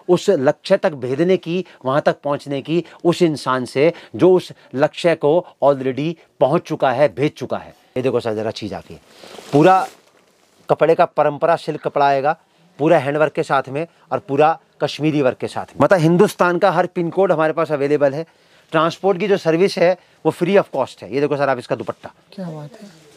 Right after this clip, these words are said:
Speaker 1: आप अगर माल कोई भी हमारे यहाँ से डिस्पैच करवाते हो तो पैकिंग, फॉरवर्डिंग, हैंडलिंग, रिसीविंग, उसका कोई चार्ज नहीं। खाली किराया लगेगा आपका। और कब लगेगा? जब पार्सल आपके पास पहुँच जाएगा।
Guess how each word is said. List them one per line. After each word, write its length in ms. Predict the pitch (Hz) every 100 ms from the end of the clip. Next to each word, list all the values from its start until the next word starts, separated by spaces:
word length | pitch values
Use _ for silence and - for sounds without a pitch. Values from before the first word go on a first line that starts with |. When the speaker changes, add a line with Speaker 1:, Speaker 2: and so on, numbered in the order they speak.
| - -
Speaker 1:
आप 180 | 135 147
अगर 240 | 170 185 - -
माल 260 | 131 135 170
कोई 220 | - 160
भी 140 | 156
हमारे 240 | 180 151 160
यहाँ 60 |
से 120 | 156 165
डिस्पैच 340 | 143 - 156
करवाते 380 | 160 139 135 160
हो 280 | 135 151 160 - -
तो 80 | 156
पैकिंग, 460 | 165 147 165 180
फॉरवर्डिंग, 580 | 165 156 147 143 143 170
हैंडलिंग, 400 | 139 139 151 151
रिसीविंग, 400 | 139 147 143 156 - -
उसका 200 | 139 -
कोई 180 | 143 151
चार्ज 260 | 139 117 101
नहीं। 220 | 95 85 _ _ _ _ _ _ _ -
खाली 220 | 143 196
किराया 300 | 196 165 185
लगेगा 360 | 185 180 175
आपका। 320 | 165 - 175 180 _ _ -
और 140 | 147 -
कब 120 | 190
लगेगा? 400 | 196 185 175 196 - _ -
जब 140 | 170 -
पार्सल 420 | 147 151 190 190 -
आपके 360 | 131 147 - 165
पास 300 | - 156 -
पहुँच 360 | 160 139 147
जाएगा। 320 | 120 107 98